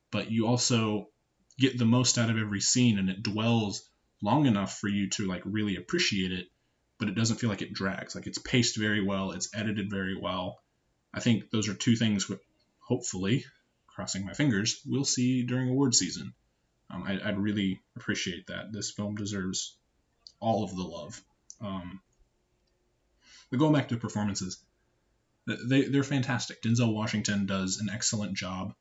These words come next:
Frances McDormand, in particular, plays the part of Lady Macbeth very well.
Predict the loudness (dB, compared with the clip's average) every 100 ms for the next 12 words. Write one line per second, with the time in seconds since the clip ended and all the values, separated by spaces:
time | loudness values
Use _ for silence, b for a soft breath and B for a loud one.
0 | _ _ 0 2 2 0 0 0 2 2
1 | 2 0 -6 _ _ -6 -4 -2 0 2
2 | 2 0 -4 -14 _ _ _ _ _ -4
3 | 0 0 0 -2 -2 0 0 0 0 0
4 | -2 -6 -6 -6 -10 -10 -10 -8 -10 -12